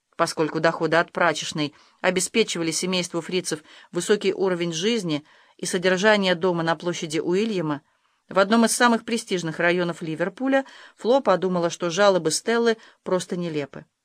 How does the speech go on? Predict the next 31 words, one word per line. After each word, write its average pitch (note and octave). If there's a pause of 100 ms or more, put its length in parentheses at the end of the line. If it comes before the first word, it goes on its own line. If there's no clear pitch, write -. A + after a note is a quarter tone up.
(460)
Но C4
она A#3+
промолчала, G#3+
только F3+
сказала, F#3+
что F#3
сходит F#3+
домой F3+
переодеться F#3 (280)
и C#4+
приступит A3
к -
работе F3
сегодня F3
же D3+
после D#3
полудня. C#3+ (720)
Мистер D#3
Фриц A#3 (300)
с F#3+
благодарностью G#3
согласился E3
на D#3+
её D#3+
предложение. D#3 (440)
«Но E3+
ты G3
уверена, C4
что -
поправилась, F3+
Фло? D#3+